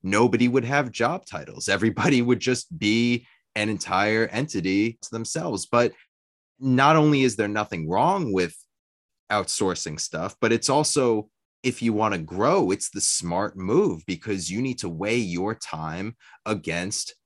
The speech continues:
the time you're taking to learn a new trade, learn how to be a professional photographer, learn how to be a bookkeeper, learn how to be an electrician, learn how to do all these things that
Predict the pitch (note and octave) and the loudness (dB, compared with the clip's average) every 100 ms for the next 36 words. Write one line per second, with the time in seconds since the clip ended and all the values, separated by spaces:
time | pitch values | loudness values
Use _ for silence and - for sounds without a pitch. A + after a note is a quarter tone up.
0 | _ _ _ _ _ _ _ G#2+ G2 - | _ _ _ _ _ _ _ -12 -10 -2
1 | G2 G#2 G#2 F2 G2 - F2+ D#2+ G#2 G2 | 0 0 -2 -2 -4 -4 -6 -6 -8 -8
2 | - G2 F#2 F#2 - _ - F2 F#2+ G2+ | -6 -2 -2 -4 -10 _ -10 -6 -4 -2
3 | G2+ A2+ A2+ - B2+ F#3 D#2+ D#2+ F2+ G2+ | -2 -2 -4 0 2 2 0 -6 -4 -2
4 | A2 A2 A2+ _ _ _ - G2+ A2 A2 | -2 -4 -6 _ _ _ -2 0 2 2
5 | A#2 A2+ - _ F#2+ A2 A#2+ B2 C3 C3+ | 2 0 -4 _ -6 2 2 2 -2 -2
6 | B2+ C#3 C3 B2 B2+ D#3 - - - D#2+ | -2 -4 -8 -2 0 0 -4 -8 -10 -6
7 | F2+ G#2 A2 B2 B2+ A#2+ C#3 A2 C3+ E3 | -4 -2 0 0 0 2 0 2 -2 -2
8 | - F2 - D2 F2 F#2+ A#2 A2 A#2 A#2+ | -4 -4 -4 -10 -6 -4 -2 -2 0 0
9 | F#2+ A#2 A#2 A#2+ - - - B2+ B2+ C#3 | 0 0 2 0 -4 -20 -4 0 2 2
10 | C#3+ - G3 - E2+ F#2 A#2 C#3+ D3+ C3 | 0 2 2 2 -4 -4 -2 0 -2 0
11 | C#3 B2 C3+ C#3+ C#3 - - F3 E3+ A#2 | 2 2 2 2 -2 -2 -4 -4 -4 -4
12 | F#2+ G#2 A2 | 0 0 0